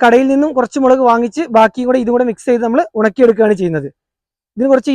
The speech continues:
എരിവ് കൂടുതലായിരിക്കും നമ്മളെ കയ്യിലുള്ള മുളകിന്. അതുകൊണ്ട് കടയിൽ നിന്ന് എരിവ് കുറവുള്ള ചുവന്ന മുളക് വാങ്ങിയിട്ട് അതിലോട്ട് ഇത്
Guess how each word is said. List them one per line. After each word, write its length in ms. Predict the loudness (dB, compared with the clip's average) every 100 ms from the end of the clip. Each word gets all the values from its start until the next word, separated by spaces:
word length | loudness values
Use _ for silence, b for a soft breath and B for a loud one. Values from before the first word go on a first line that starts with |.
| 2
എരിവ് 220 | 2 0 0
കൂടുതലായിരിക്കും 600 | 0 2 2 0 -4 -6 -10 _ _ _ _ _ -10
നമ്മളെ 180 | -2 0
കയ്യിലുള്ള 200 | 2 2
മുളകിന്. 280 | 0 0 -4 -8 _
അതുകൊണ്ട് 240 | -8 -6 -2
കടയിൽ 220 | 0 0 0
നിന്ന് 140 | 0 2
എരിവ് 140 | 0 0
കുറവുള്ള 320 | 0 2 0 0
ചുവന്ന 220 | 0 0 0
മുളക് 180 | 0 0
വാങ്ങിയിട്ട് 240 | -2 -2 -2
അതിലോട്ട് 280 | -2 -4
ഇത് 80 | -6